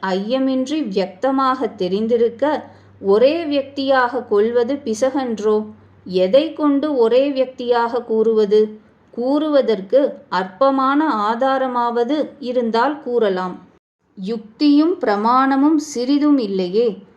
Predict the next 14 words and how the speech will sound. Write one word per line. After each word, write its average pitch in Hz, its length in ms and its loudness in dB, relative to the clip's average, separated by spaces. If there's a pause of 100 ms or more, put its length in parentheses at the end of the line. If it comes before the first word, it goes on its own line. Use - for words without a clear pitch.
(180)
ஆழ்வார்களுள் 262 1000 2 (140)
பொய்கையார், 254 800 2
பூதத்தார், 254 840 0
பேயார், 254 640 0
திருமழிசையார், 254 1120 -2
திருப்பாணனார் 226 1000 0
ஆகிய 196 500 0 (640)
இவ்வைவரது 254 960 0
பாடல்களில் 262 880 0
இன்னார் 262 640 0
பாடியதென்கின்ற 233 1200 -2 (100)
குறிப்பே 240 500 -2 (100)
இல்லாமல் 226 600 -2
இருக்கிறது. 196 580 -4